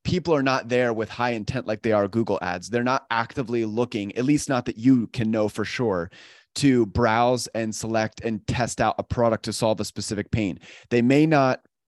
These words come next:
you know, be in market at all or aware of your category or feeling the pain that you solve. And so it's gonna take a lot of work for the algorithm to get in front of the right people, get them to click. And at that many clicks, at whatever your conversion rates are,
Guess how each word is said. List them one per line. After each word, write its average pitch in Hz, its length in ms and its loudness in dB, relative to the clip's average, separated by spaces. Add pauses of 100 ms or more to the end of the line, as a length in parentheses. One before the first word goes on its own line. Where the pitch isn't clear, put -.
you 120 100 0
know, 101 140 2
be 131 260 4
in 127 220 0
market 117 420 2
at 95 120 0
all 127 380 6
or 113 140 2
aware 110 300 4
of 127 80 2
your 131 120 2
category 123 580 2
or 95 220 -2
feeling 127 380 2
the 107 60 0
pain 120 220 -2
that 110 140 -4
you 104 80 -2
solve. 127 440 0 (280)
And - 100 -4
so 131 300 4
it's 127 160 -2
gonna 151 160 -2
take 160 160 -4
a 131 60 2
lot 117 260 2
of 131 80 4
work 147 280 4
for - 140 -8
the 117 120 2
algorithm 110 420 0
to 107 80 -8
get - 140 -2
in 92 40 -12
front 107 160 -4
of 98 80 -6
the 95 80 -4
right 123 220 4
people, 117 320 0
get 98 180 -6
them 101 140 -10
to 95 80 -8
click. - 420 -2 (380)
And 120 100 0
at 110 140 -2
that 139 200 4
many 135 200 0
clicks, - 520 -4
at 104 140 -2
whatever 113 320 0
your 107 160 -4
conversion 131 420 0
rates 123 200 2
are, 113 180 4